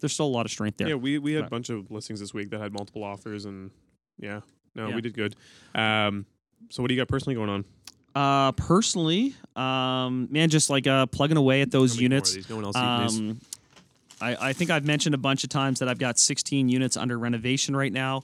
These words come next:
Speaker 1: Uh, I've started ordering countertops and appliances, which is always a good sign 'cause it means you're getting close to the end on a couple of the units.
Speaker 2: Mm-hmm.
Speaker 1: Uh, but at the same time, that twelve unit building that I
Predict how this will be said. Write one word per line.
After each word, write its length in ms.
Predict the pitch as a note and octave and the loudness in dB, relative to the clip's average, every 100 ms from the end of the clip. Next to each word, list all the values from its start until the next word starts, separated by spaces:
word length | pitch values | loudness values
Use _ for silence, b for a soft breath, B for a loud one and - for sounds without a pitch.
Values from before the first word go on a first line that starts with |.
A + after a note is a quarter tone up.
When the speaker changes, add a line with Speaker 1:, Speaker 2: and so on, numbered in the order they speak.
| b b b _ - | b b b _ -14
Speaker 1:
Uh, 180 | G#2+ G2+ | -10 -8
I've 140 | A2 | -6
started 320 | - C3 B2+ - | -2 0 0 0
ordering 400 | B2+ B2 A#2+ A2 | 0 0 0 0
countertops 720 | - B2+ B2+ - B2 A#2+ - | 0 2 0 2 2 2 0
and 100 | A#2 | -4
appliances, 520 | - A#2 B2 B2 A#2+ | 0 2 2 0 -2
which 140 | A#2 A2 | -2 0
is 80 | |
always 260 | A#2+ A#2+ A#2+ | 0 2 0
a 40 | A#2+ | -2
good 280 | A#2 B2 | 2 2
sign 300 | - A2+ A#2 | 2 0 0
'cause 120 | A#2 A#2 | -4 -4
it 40 | |
means 180 | A#2 A2+ | -4 -4
you're 60 | A2+ | -4
getting 260 | A#2 A2+ | -4 -4
close 760 | - - - A2 A#2+ E3 - - B B B - | -6 -6 4 8 10 10 8 2 B B B -6
to 80 | |
the 160 | C#3 B2+ | -2 0
end 240 | A#2 C3 | 0 0
on 120 | B2+ B2+ | -2 -4
a 40 | |
couple 240 | C3 B2+ | -4 -4
of 60 | B2+ | -2
the 80 | A#2+ | 2
units. 380 | A#2+ C3 F#3+ - | 6 8 6 0
Speaker 2:
Mm-hmm. 400 | - - B2+ C3 | -10 -18 -8 -2
Speaker 1:
Uh, 160 | A#2+ | 0
but 120 | A#2+ | 0
at 60 | C3 | -4
the 40 | - | -2
same 300 | - C3 B2+ | 0 0 2
time, 240 | C3+ B2+ | 0 0
that 180 | A#2 - | -2 -4
twelve 300 | - A#2+ B2+ | 0 2 4
unit 160 | B2+ - | 2 2
building 260 | A#2+ B2 | 0 0
that 100 | A#2 | 0
I 100 | A2+ | -2